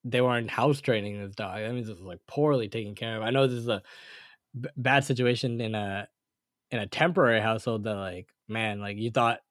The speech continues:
"Oh, this would just be someone's dog that they've had for a long time, and, you know, they just lost it or something," or,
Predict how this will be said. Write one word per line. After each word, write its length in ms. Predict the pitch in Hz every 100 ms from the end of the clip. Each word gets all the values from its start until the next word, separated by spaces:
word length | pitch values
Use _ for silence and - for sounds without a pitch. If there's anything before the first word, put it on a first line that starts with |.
| -
"Oh, 120 | 123
this 120 | 117 110
would 80 |
just 160 | 107 110
be 380 | 127 113 110 - _ _ _ _ -
someone's 340 | 127 107 101
dog 220 | 131 135
that 100 | 110
they've 140 | 98 98
had 180 | 104
for 60 | -
a 60 | 107
long 220 | 104 101
time, 380 | 135 139 123 104
and, 80 |
you 80 | 98
know, 280 | 101 98 98 -
they 140 | 110 107
just 180 | 101
lost 340 | 120 107 104 -
it 100 | 98
or 80 | 101
something," 420 | - 101 107 107
or, 220 | 101 123